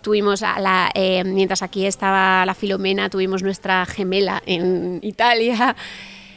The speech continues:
Eh, es un rodaje que fue larguísimo y costó mucho tener el material.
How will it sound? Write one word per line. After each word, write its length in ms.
Eh, 300
es 220
un 60
rodaje 240
que 60
fue 140
larguísimo 800
y 100
costó 360
mucho 640
tener 240
el 80
material. 420